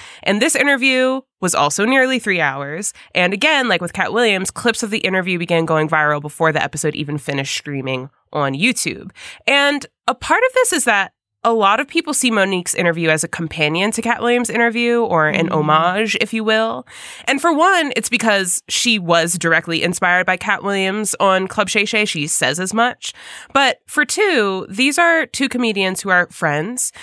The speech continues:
Speaker 1: and they were both somewhat blacklisted from the mainstream Hollywood aspect of the industry for their honesty, their believed alleged honesty. But also, Monique sits down and does the same exact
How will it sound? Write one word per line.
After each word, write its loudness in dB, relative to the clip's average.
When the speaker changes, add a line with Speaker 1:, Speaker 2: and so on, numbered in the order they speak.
Speaker 1:
and 2
they 6
were 6
both 2
somewhat 0
blacklisted 0
from 0
the 2
mainstream 0
Hollywood 0
aspect -4
of 2
the -4
industry -4
for 0
their 2
honesty, -2
their 2
believed -2
alleged 0
honesty. -6
But 0
also, 0
Monique 2
sits -2
down 0
and 0
does 0
the -4
same 0
exact 0